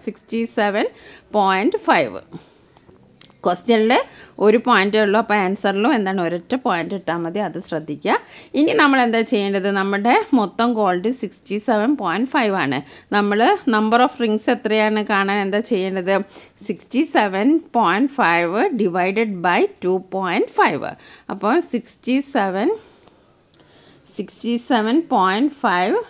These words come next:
divided ടു പോയിന്റ് ഫൈവ്. അപ്പോൾ ഇനി നമ്മൾ ഇത് തന്നെ എന്ത് ചെയ്യണം? ആ, നമ്മൾ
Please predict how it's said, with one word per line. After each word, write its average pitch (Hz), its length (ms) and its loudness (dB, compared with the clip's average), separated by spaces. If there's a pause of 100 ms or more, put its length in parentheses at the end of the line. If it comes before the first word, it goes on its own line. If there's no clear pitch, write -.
(1200)
divided 202 640 2 (720)
ടു 262 240 0
പോയിന്റ് 202 380 0
ഫൈവ്. 160 440 -2 (360)
അപ്പോൾ 240 140 2
ഇനി 277 200 4
നമ്മൾ 254 300 2
ഇത് 226 340 0
തന്നെ 214 320 0
എന്ത് 208 260 0
ചെയ്യണം? 214 800 0 (180)
ആ, 196 160 -2
നമ്മൾ 202 440 2